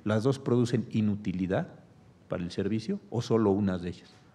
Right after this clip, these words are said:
Yo, como este no es un tema que domine, porque no estoy en la profesión médica, le pregunté a la Academia Mexicana de Ciencias si me podía designar a dos médicos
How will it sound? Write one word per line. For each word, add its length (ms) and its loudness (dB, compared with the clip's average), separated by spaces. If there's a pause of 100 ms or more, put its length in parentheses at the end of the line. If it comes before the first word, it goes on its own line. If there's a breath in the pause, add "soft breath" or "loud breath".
(220 loud breath)
Yo, 180 4
como 240 4
este 180 2
no 160 6
es 140 0
un 100 2
tema 320 0
que 120 -4
domine, 440 2
porque 240 -16
no 140 -2
estoy 340 2 (400 loud breath)
en 120 -2
la 120 2
profesión 380 0
médica, 600 2
le 120 0
pregunté 720 2
a 100 -2
la 320 -4 (100)
Academia 680 -2 (400 loud breath)
Mexicana 480 0
de 100 4
Ciencias 600 0
si 200 -2
me 120 4
podía 680 2 (120)
designar 560 0
a 60 4
dos 200 4
médicos 640 0